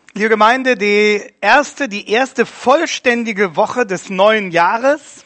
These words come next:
ist vorbei. Welche guten Vorsätze haben Sie schon umgesetzt?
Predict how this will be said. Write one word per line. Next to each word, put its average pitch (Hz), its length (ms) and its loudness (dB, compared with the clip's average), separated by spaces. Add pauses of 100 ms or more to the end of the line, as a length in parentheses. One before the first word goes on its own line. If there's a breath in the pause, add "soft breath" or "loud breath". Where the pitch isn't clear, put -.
(680 soft breath)
ist - 280 -10
vorbei. 165 460 0 (1600)
Welche 262 300 -2
guten 269 260 -10
Vorsätze 247 840 0 (380)
haben 233 300 -2
Sie 202 140 -10
schon 226 220 -4
umgesetzt? 226 720 -4